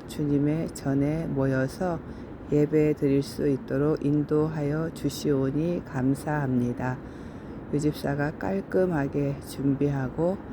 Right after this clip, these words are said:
기쁜 마음으로 교회에 올라갔습니다. 하나님,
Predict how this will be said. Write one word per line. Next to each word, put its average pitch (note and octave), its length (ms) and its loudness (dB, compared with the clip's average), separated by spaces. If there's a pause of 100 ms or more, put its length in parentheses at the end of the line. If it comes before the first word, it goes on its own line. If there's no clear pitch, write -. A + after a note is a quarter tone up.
(260)
기쁜 E3+ 580 2
마음으로 C3+ 760 2
교회에 C#3+ 520 2
올라갔습니다. C3+ 1400 0 (580)
하나님, D3+ 460 4